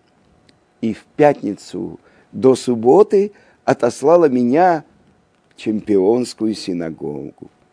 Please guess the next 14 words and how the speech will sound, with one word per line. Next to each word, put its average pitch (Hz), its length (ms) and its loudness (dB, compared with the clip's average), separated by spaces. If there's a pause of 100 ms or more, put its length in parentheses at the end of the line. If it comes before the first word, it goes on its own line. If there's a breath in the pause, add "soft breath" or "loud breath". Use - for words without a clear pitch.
(600)
Помнится, 143 720 2
я 120 240 0
шёл 131 300 -4
с - 100 -20
моей 120 160 -4
маленькой 120 600 -4
дочкой 110 480 -2
Хавой. 87 520 -4 (500 soft breath)
Вышли 143 420 2
мы 117 600 -2
задолго 113 640 2
до 104 160 0
захода 104 520 -4
солнца. 85 500 -10